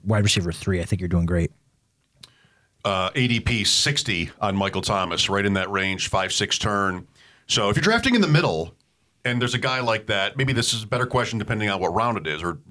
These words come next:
Speaker 2: a, a different round, but you, you go, "I'm not gonna get Michael Thomas if I don't pick him early." If, if people, if it looks like a draft where guys are generally going around A D P. So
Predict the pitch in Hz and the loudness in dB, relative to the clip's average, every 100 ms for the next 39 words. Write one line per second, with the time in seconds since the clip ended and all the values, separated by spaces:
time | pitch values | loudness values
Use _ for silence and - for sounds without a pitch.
0 | - 104 - 110 107 104 95 78 73 82 | -12 -10 -4 -4 -2 -2 -2 -2 -2 -2
1 | - _ _ _ _ _ _ - - 127 | -4 _ _ _ _ _ _ -10 0 0
2 | 135 131 135 127 120 117 165 180 156 165 | 2 2 4 4 2 2 2 2 2 2
3 | 135 127 117 120 104 92 92 - - - | 2 0 0 0 0 2 2 2 0 -4
4 | _ _ _ _ _ 113 101 - - - | _ _ _ _ _ -2 -2 -4 -16 -6
5 | 110 113 123 117 101 95 58 - _ - | -4 -2 -2 0 0 0 -4 -14 _ -20
6 | _ _ _ _ - 110 - - 131 135 | _ _ _ _ -16 -10 -6 0 0 2
7 | 120 107 123 131 123 113 110 113 104 - | 2 4 4 4 0 0 0 0 0 -2
8 | 104 98 92 90 - _ _ - 101 98 | -2 2 2 0 -4 _ _ -4 -2 0
9 | 98 - _ 131 113 104 98 104 104 95 | -2 -6 _ -2 2 2 2 2 2 0
10 | 92 92 90 90 - 98 76 - 92 85 | 0 0 -2 -4 -4 -4 -2 0 0 0
11 | - | -4